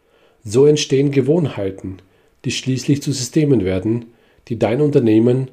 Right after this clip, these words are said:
und seine Kultur prägen. Fördere die soziale Seite der Remote-Arbeit. Die Teams-Party oder das virtuelle Gespräch in der Kaffeeküche sind seit der Umstellung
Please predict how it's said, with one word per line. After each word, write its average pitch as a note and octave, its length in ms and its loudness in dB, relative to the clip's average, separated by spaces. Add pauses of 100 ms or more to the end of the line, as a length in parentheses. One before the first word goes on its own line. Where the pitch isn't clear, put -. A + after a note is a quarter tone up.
(320)
und C3 140 -6
seine A#2 240 0
Kultur C#3+ 400 -2
prägen. F2+ 380 -8 (1500)
Fördere C#3 640 0 (540)
die C#3 60 -4
soziale C#3 500 -2
Seite A#2 600 -4 (140)
der C3+ 120 2
Remote-Arbeit. B2 800 -2 (840)
Die A2 120 -12
Teams-Party D3+ 1000 0 (840)
oder C3 240 2
das C#3 200 0
virtuelle D3 300 4
Gespräch C3+ 560 0
in B2 80 -4
der B2 120 -2
Kaffeeküche G2+ 720 -8 (640)
sind B2 260 -8
seit A#2 180 -2
der A2 100 0
Umstellung C3 600 0